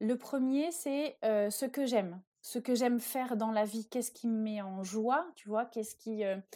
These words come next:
qu'est-ce qui, hem, qu'est-ce qui va me procurer des émotions positives ? Heu, est-ce que ça va être voyager, jardiner, cuisiner, heu, discuter avec des amis ? Enfin, c'est très, très vaste, en fait. C'est, c'est vraiment, heu, l'ikigai, c'est un exercice qu'on fait en entonnoir.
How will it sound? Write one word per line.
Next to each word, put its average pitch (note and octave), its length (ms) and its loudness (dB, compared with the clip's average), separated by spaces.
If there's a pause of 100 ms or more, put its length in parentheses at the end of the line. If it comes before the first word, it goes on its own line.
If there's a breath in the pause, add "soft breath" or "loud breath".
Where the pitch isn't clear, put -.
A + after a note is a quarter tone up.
(460 loud breath)
qu'est-ce A#3+ 260 0
qui, A3+ 360 -4
hem, F#3 960 -4
qu'est-ce A#3+ 160 -4
qui B3+ 100 -4
va A#3 120 6
me A#3 80 4
procurer B3 460 -2
des A3+ 200 0
émotions A3+ 420 0
positives ? G#3+ 840 0 (500 soft breath)
Heu, - 40 -4
est-ce G3 320 0
que B3+ 80 -2
ça A3+ 220 -4
va G3 120 -2
être A#3 260 -4
voyager, G#3 760 2
jardiner, G#3+ 800 -2
cuisiner, A3 1040 -2
heu, G3+ 100 -4 (360 soft breath)
discuter A3 380 -4
avec G#3+ 140 2
des A3+ 220 0
amis ? A#3 260 4
Enfin, B3 140 -4
c'est G#3+ 160 -2
très, A#3 200 -4
très A#3+ 200 -4
vaste, A#3 300 2
en G#3 60 -2
fait. G3+ 200 -2
C'est, G3 280 -2 (280 loud breath)
c'est A#3+ 200 2
vraiment, A#3+ 540 2
heu, A3 120 2
l'ikigai, B3 500 2
c'est C#4+ 120 -4
un A#3+ 80 2
exercice A3+ 440 0
qu'on A#3+ 140 -2
fait B3 120 -4
en A3 200 0
entonnoir. A#3 720 -2